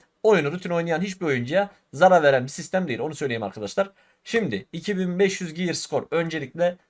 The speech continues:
nereden bakıyoruz Gear Score'umuza? Onunla başlayalım. Gear Score'a bakmak için arkadaşlar karakter pencerenizi açtığınızda burada giydiğiniz zırhların altında ya da silahın solunda Gear Score diye yazıyor. Bakın şu an bendeki Gear Score üç bin yüz otuz sekiz arkadaşlar.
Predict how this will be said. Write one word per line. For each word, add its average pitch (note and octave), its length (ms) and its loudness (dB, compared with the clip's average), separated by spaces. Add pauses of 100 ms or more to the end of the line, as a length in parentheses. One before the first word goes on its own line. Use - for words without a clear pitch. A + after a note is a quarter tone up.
(160)
nereden F3+ 560 0
bakıyoruz F3+ 380 -4
Gear E3+ 180 -4
Score'umuza? E3 600 -4
Onunla E3+ 320 0
başlayalım. F3+ 500 -4 (280)
Gear G#3+ 160 -2
Score'a F#3+ 300 0
bakmak F3+ 260 0
için E3+ 120 -6
arkadaşlar C3+ 500 -4
karakter F#3+ 440 0
pencerenizi C#3+ 540 -4
açtığınızda F#3 800 -2 (340)
burada F#3 380 6 (640)
giydiğiniz F#3 440 2
zırhların F3 380 4
altında D#3 420 0
ya D3+ 140 0
da D#3+ 60 -2
silahın D#3+ 520 0 (100)
solunda E3+ 640 0 (220)
Gear G3+ 220 0
Score B2+ 320 -4
diye E3 120 -2
yazıyor. A#2+ 300 0
Bakın G#2+ 180 -8
şu G3+ 180 2
an F3 180 2
bendeki D#3 380 -2
Gear F3 200 -4
Score F#3 320 -6 (360)
üç F#3+ 240 -4
bin F3 80 -6
yüz F3 140 -4
otuz D#3+ 160 -8
sekiz C3+ 240 -4
arkadaşlar. G#2 460 -4